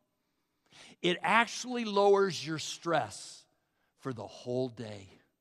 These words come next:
because of the chemicals or hormones that are released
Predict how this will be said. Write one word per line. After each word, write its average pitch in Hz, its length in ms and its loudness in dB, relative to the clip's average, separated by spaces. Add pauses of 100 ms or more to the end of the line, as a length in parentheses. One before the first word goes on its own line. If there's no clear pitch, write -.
(560)
because 131 460 -4
of 104 100 -14
the 110 120 -16
chemicals 190 760 -8 (100)
or 113 120 -12
hormones 143 600 -4
that 107 120 -14
are 107 80 -12
released 117 640 -12